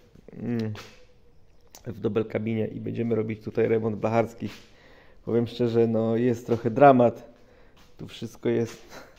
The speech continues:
<laughs> gdzie nie spojrzy, to jest rdza. Tu wszystko, o, te doły wyżarte.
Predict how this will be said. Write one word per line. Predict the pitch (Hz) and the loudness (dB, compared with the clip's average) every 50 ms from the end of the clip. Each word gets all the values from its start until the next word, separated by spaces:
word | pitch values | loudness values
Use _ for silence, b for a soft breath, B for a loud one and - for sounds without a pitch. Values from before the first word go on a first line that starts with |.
| - - - | -20 -20 -20
<laughs> | - - - - - - - - - - | -20 -20 -20 -20 -20 -20 -20 -20 -16 -14
gdzie | 110 101 113 120 | -10 -8 -4 -2
nie | 120 120 | -2 -2
spojrzy, | 113 - - - 113 113 117 113 117 113 | -2 -2 -2 2 4 4 4 2 -2 -4
to | 113 - | -4 -2
jest | 110 110 110 104 104 - - - - - - - - - - - - - - - - | -2 -2 -2 -4 -6 -10 -18 -20 -20 -20 -20 -20 -20 -20 -20 -20 -20 -20 -18 -12 -12
rdza. | 107 104 104 104 - 113 107 98 - - - - - | -12 -12 -10 -8 -6 -6 -6 -6 -8 -14 -20 -14 -10
Tu | 123 113 | -10 -10
wszystko, | - - - 120 - - - 104 - 107 | -10 -10 -12 -12 -10 -10 -8 -6 -4 -4
o, | 107 | -4
te | 104 - 113 | -2 -2 4
doły | 110 127 120 117 110 107 | 6 6 6 6 4 0
wyżarte. | 113 113 104 120 113 110 104 - - 123 123 123 123 | -4 -4 0 2 2 2 2 2 4 4 4 4 0